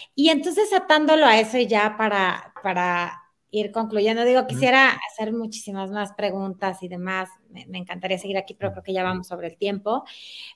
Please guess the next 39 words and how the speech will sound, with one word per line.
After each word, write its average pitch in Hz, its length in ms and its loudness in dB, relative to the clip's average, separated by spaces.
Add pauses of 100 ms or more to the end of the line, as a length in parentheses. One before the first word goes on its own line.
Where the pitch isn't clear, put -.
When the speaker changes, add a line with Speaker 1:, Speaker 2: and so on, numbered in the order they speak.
Speaker 1:
Pero 240 320 6
yo 277 160 0
creo 302 120 -6
que 294 120 -6
ya 247 180 -2
a - 20 0
manera 226 360 2
de 226 100 4
cierre, 208 480 -2 (540)
eh, 226 180 4 (340)
se 214 200 -2
habla 294 180 6
mucho 262 320 2
al 254 80 0
respecto 214 560 -4
y 240 140 -6
quisiera 285 340 -2
saber 220 340 0
para 214 400 -2
ti, 214 220 -10
Carlos, 196 480 -8 (440)
¿cuáles 302 520 0
son, 240 400 -4
o - 180 -10
cuál 330 280 2
es 381 240 2
la, 208 420 2
más 196 300 -10
bien, 202 240 -10
dame 269 240 -2
una 214 400 -2
Speaker 2:
Ujú. 185 80 -12
Speaker 1:
o - 20 -20 (140)
dos - 180 -8 (100)
habilidades 185 1000 -8 (360)
que 208 160 -6
consideres 208 600 -4
que - 100 -20
son 208 520 -10